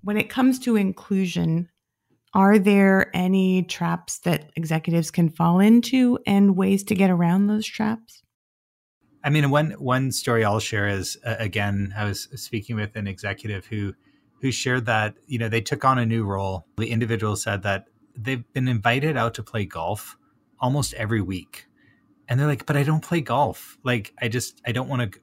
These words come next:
Speaker 2: it, it's not something that I'm interested in." Uh, so that's an example, I think, where it's like, it's, I think not deliberately so, but it is excluding a group of people who are, they're just not interested in that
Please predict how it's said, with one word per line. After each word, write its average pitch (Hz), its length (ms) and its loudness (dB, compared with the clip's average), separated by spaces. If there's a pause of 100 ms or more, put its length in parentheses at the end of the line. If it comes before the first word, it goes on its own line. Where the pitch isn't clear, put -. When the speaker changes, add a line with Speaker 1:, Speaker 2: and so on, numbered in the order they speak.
(200)
Speaker 2:
it, 123 200 -6
it's 127 160 -8
not 117 180 -4
something 117 300 -4
that 107 140 -2
I'm 104 140 -4
interested 113 480 -4
in." 101 200 -6 (640)
Uh, 104 300 -6
so 135 160 -4
that's 123 240 0
an 143 80 0
example, 104 380 0
I 104 100 0
think, 104 240 -6
where 104 160 -4
it's 104 220 -10
like, 101 220 -8 (360)
it's, - 300 -4 (260)
I 135 140 -2
think 165 240 -4
not 120 240 0
deliberately 110 560 -4
so, 95 480 -6 (120)
but 120 120 -2
it 123 120 0
is 131 200 0
excluding 123 680 -2
a 107 60 -2
group 101 300 -6
of 98 140 -12
people 127 360 -4
who 101 140 -4
are, 104 40 -2
they're 101 140 -4
just 101 220 -8
not 98 220 -4
interested 98 500 -8
in 82 120 -12
that 85 200 -8